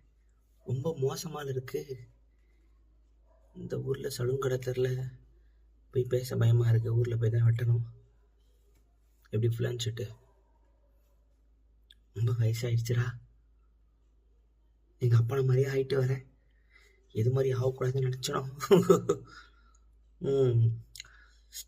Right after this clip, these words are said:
நேத்து நண்டு, ஆ, நேத்து நண்டு எடுத்தோம். இன்னைக்கு ஃபிஷ். மங்களூர் வந்தா only coastal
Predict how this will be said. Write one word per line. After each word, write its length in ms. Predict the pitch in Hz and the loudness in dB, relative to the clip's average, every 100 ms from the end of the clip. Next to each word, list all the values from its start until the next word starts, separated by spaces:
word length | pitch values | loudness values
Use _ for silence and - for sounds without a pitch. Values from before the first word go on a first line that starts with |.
| _ _ _ - 117 107 107 | _ _ _ -6 -2 -2 0
நேத்து 400 | 110 120 - 110 | 2 2 2 0
நண்டு, 540 | 110 107 117 131 127 - | 2 4 6 6 2 0
ஆ, 260 | 117 113 113 - - - - _ - | 4 6 4 -4 -20 -20 -20 _ -4
நேத்து 340 | 113 113 117 | 0 0 0
நண்டு 300 | 110 113 120 | 2 4 4
எடுத்தோம். 360 | 110 - - - - _ _ _ _ _ _ _ - | 4 0 -6 -16 -20 _ _ _ _ _ _ _ -8
இன்னைக்கு 300 | - 117 117 - | 0 0 0 -2
ஃபிஷ். 380 | 135 127 - - _ _ - | -2 -2 -4 -8 _ _ -6
மங்களூர் 500 | 107 107 120 127 113 | -2 2 4 4 4
வந்தா 260 | 104 104 | 2 0
only 340 | 117 117 123 - | 2 4 4 2
coastal 320 | 120 - 127 | -2 -2 -2